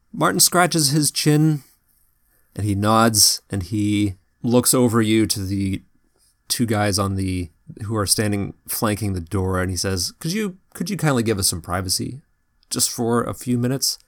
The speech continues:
If there's any screaming, just come right back in." And he says, once they're gone, he says,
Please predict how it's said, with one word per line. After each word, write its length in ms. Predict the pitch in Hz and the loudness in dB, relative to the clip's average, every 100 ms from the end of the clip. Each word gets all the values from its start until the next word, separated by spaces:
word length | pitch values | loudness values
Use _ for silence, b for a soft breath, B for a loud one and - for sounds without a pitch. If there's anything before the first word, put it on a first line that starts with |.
| _ _ _ | _ _ _
If 120 | 127 | 0
there's 160 | 147 135 | 2 4
any 140 | 175 | 4
screaming, 420 | 143 - 151 120 95 | 4 4 4 2 -2
just 160 | 98 | -4
come 180 | 131 117 | -2 0
right 120 | 104 | 0
back 200 | 92 90 | -2 -6
in." 200 | 78 55 - _ _ _ | -8 -12 -20 _ _ _
And 100 | 101 | -10
he 80 | 90 | -6
says, 480 | 82 82 85 82 - | -4 -4 -4 -2 -2
once 240 | 110 104 - | -2 -2 -2
they're 120 | 90 | -2
gone, 160 | 85 | -4
he 40 | 90 | -4
says, 360 | - 87 90 | -6 -6 -8